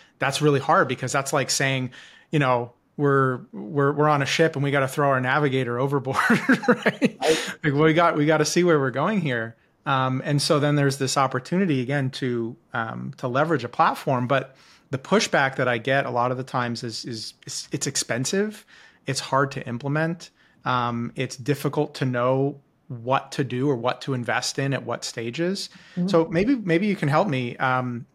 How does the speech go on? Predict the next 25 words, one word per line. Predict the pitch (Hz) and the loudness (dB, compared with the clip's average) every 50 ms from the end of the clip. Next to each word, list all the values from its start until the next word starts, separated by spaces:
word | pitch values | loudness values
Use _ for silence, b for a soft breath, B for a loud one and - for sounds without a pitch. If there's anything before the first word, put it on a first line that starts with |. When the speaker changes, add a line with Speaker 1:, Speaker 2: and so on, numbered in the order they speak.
| _ - - - | _ -18 -10 -6
Speaker 1:
and, | 147 135 156 | -6 -4 -2
and | 135 127 | -2 -2
help | 135 151 147 151 | -2 -2 0 2
our | 135 | 2
audience | 120 131 147 147 151 139 131 - | 2 4 2 2 2 0 -2 -2
here. | - 139 127 123 | -2 -2 -2 -2
Take | 117 - - 160 156 - | -2 -2 -2 -2 0 0
us | 220 190 202 | -2 -2 -2
through | - - 180 160 | 0 0 0 0
kind | 165 - 143 147 147 | 0 0 0 0 2
of | 135 | 2
like | 139 135 127 127 - | 2 2 0 0 0
the, | - 123 117 117 113 B B B B B - | -2 0 0 -2 -4 B B B B B -4
you | 147 | -2
know, | 135 123 | -2 0
the | 127 127 | 0 2
life | 135 151 196 220 | 2 2 2 2
cycle | 214 - 196 190 180 - 170 151 | 2 2 2 2 2 2 2 0
of | 139 120 | 0 0
a | 123 | -2
startup | - - - 135 131 135 139 131 123 - - | -4 -4 -2 0 2 2 2 2 0 -2 -4
from | - 139 127 127 | -6 -6 -4 -4
the | 127 - | -4 -2
early | 135 135 147 143 143 | -2 0 0 0 0
stages | 135 - - 135 135 135 131 - 131 131 127 117 - - | -2 -2 -2 0 0 0 0 -2 -2 -4 -4 -4 -6 -6